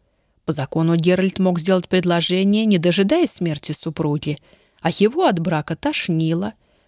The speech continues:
Одно дело — трахать последнюю на Иве, грубо, но как есть. Другое — любить, заботиться, признать равной. «Ничего у вас общего, только постель».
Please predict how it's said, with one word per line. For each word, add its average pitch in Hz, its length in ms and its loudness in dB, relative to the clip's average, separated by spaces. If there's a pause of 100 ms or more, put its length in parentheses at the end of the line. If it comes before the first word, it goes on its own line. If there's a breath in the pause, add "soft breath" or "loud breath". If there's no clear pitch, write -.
(200)
Одно 320 300 0
дело — 220 480 2 (240)
трахать 311 480 0
последнюю 240 640 0
на 240 160 0
Иве, 220 460 0 (400 soft breath)
грубо, 269 400 2
но 285 220 0
как - 280 -6
есть. 147 400 -2 (400 soft breath)
Другое — 247 540 2 (340 soft breath)
любить, 220 680 2
заботиться, 196 1080 -2 (340)
признать 175 540 -2
равной. 156 720 -2 (800)
«Ничего 262 640 2
у 196 40 2
вас 180 340 -4
общего, 180 520 -2
только 311 420 -2
постель». 151 760 -4